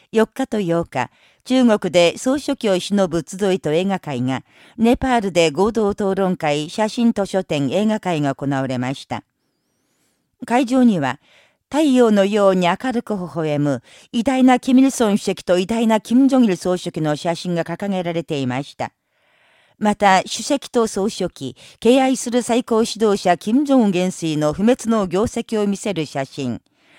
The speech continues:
ペクトーさんの不正室の偉人たちの普及の著作と、社会主義強国建設の最盛期を開いている共和国の軍隊と人民を紹介する本と写真が展示されていました。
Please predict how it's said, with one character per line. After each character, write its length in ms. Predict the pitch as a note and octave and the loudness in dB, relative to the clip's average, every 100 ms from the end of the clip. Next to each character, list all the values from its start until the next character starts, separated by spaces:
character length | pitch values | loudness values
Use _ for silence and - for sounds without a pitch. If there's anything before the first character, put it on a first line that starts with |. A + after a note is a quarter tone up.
| _ _ | _ _
ペ 140 | - A#3+ | 0 0
ク 100 | - | 0
ト 160 | D#4 | -4
ー 20 | D4 | 0
さ 160 | A#3+ | 0
ん 80 | G#3+ | 2
の 100 | F#3+ | 2
不 40 | F3 | 0
正 280 | C4 A#3+ | -2 -2
室 180 | - - | -2 -2
の 120 | F#3+ | 0
偉 80 | F3 | 0
人 220 | E3 G#3 | 0 -4
た 160 | F#3+ D#3+ | -4 -6
ち 140 | - | -4
の 120 | D3+ C#3+ | -4 -2
普 80 | - | -4
及 200 | C4 A3+ | -4 0
の 120 | G#3 | 0
著 160 | - | -2
作 300 | F3 D#3 - | -6 -8 -10
と、 220 | - C3 - _ - - | -10 -8 -10 _ -20 -10
社 200 | - C4+ | -4 -2
会 220 | D#4+ D4 | 0 0
主 120 | - | 0
義 180 | C4+ C4 | 0 0
強 220 | - A#3+ | 0 -2
国 240 | B3 G3+ - | -2 -6 -6
建 180 | G3 G#3+ | -6 -4
設 280 | G3 - | -6 -4
の 140 | F#3 F3+ | -2 0
最 220 | A3+ B3+ | 0 -2
盛 240 | - B3+ | 0 -4
期 160 | - F3 | -2 -2
を 80 | D#3+ | -2
開 300 | - F#3+ F3+ | -4 -6 -6
い 40 | |
て 160 | - C#3 | -6 -6
い 140 | C3 | -4
る 180 | C3 A#2+ - - - | -4 -6 -8 -20 -6
共 180 | A#3 A#3+ | 0 4
和 120 | A#3 | 4
国 240 | A3 G3+ | 2 -2
の 120 | F#3+ F3+ | 0 0
軍 220 | A#3+ D4+ | -2 -4
隊 180 | B3 A3+ | -4 -4
と 120 | F#3+ | -4
人 260 | D#3 G3 | -2 -2
民 200 | G#3+ F#3 | 0 -2
を 40 | D#3+ | -4
紹 220 | - F3+ | -2 -4
介 240 | - D#3+ | -4 -6
す 120 | D3+ D3 | -6 -4
る 180 | D3 B2+ - - | -4 -4 -10 -6
本 220 | B3 C4 | 0 2
と 160 | A3+ F#3+ | 2 -2
写 180 | F#3+ F3 | -2 -4
真 220 | F3+ E3+ | -2 -2
が 120 | D#3+ | -2
展 140 | F3 | -2
示 140 | G3+ F#3 | -4 -4
さ 140 | F#3+ | -4
れ 120 | F#3 | -4
て 100 | E3 | -4
い 120 | D3 C3+ | -4 -4
ま 160 | C3 | -6
し 120 | - | -8
た。 180 | - A#2 | -8 -10